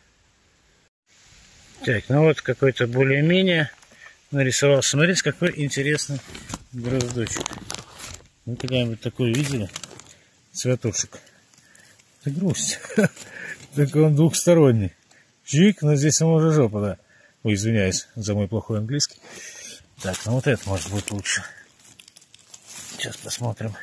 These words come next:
Ну, тоже не ахти. Ну, я думаю, брать можно. Так, гриб веселка.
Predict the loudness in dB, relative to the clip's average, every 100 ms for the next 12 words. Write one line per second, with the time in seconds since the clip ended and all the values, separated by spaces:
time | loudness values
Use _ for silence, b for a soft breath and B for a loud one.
0 | -18 _ _ B B B B B -20 -20
1 | -20 -20 -16 -10 -2 2 2 2 0 -2
2 | -4 0 0 0 B _ _ B B B
3 | B B B -20 -10 -8 -8 -6 -4 0
4 | 0 2 2 0 0 0 0 -2 -10 B
5 | B _ _ -16 -12 -8 -8 -10 -16 -16
6 | _ -20 -20 _ -20 -14 -12 -14 -18 _
7 | _ _ _ _ _ _ _ _ _ -6
8 | -4 0 -2 0 0 4 2 4 2